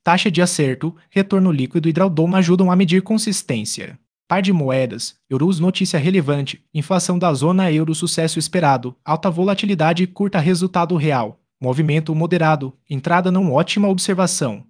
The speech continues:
timing importa. Conclusão, você agora tem uma visão clara de como a análise técnica de moedas estrangeiras baseada em notícias macroeconômicas funciona na prática. Você aprende a alinhar o que o gráfico mostra com o que as notícias indicam, usando um processo simples, disciplinado e repetível.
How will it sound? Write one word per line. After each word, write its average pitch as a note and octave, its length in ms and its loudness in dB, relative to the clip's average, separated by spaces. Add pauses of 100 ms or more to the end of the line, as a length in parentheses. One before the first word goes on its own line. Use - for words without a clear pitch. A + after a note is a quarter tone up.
timing E3+ 360 0
importa. D#3+ 420 -2
Conclusão, F#3 580 0
você F#3+ 240 0
agora D#3+ 380 2
tem G3 140 0
uma F#3+ 120 2
visão F3 360 0
clara E3+ 260 -2
de E3+ 100 -2
como E3+ 280 0
a C#3+ 60 2
análise E3 440 0
técnica E3+ 420 -4
de F3 120 0
moedas E3+ 420 0
estrangeiras F3 680 0
baseada E3+ 460 0
em F3 60 0
notícias F3 500 -2
macroeconômicas D#3 960 -2
funciona F#3+ 500 0
na F3 140 0
prática. A#2+ 580 -4 (340)
Você B2 200 -2
aprende D#3 380 2
a D3 60 2
alinhar F3+ 320 2
o - 20 0
que F#3 100 -2
o G#3 40 0
gráfico F3+ 480 -2
mostra F3 440 0
com G#3 200 -2
o - 20 0
que G3+ 140 0
as E3 120 2
notícias G3 480 0
indicam, D#3+ 600 -2
usando F#3 320 2
um G#3 80 0
processo E3+ 500 0
simples, E3 500 -2
disciplinado F#3 800 0
e E3+ 80 -4
repetível. D3 760 -2